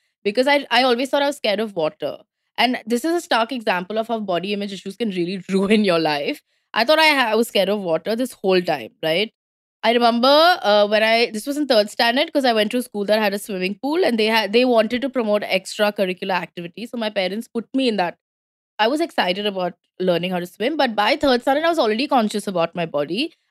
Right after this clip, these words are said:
I went and bought this amazing animal print swimming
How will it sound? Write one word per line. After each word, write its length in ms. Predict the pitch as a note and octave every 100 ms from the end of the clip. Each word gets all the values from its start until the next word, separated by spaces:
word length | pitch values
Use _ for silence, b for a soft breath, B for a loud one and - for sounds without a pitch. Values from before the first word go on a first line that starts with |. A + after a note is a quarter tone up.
| -
I 100 | A3
went 280 | A3+ A3+ C4+
and 180 | E4
bought 240 | B3+ G#3 G#3
this 120 | C4
amazing 540 | B3+ A3 G#3 A3 D4+
animal 340 | A#3+ G3 G3+ G#3+
print 280 | G#3+ G3+ G3+
swimming 460 | G#3 F3+ F3+ F3+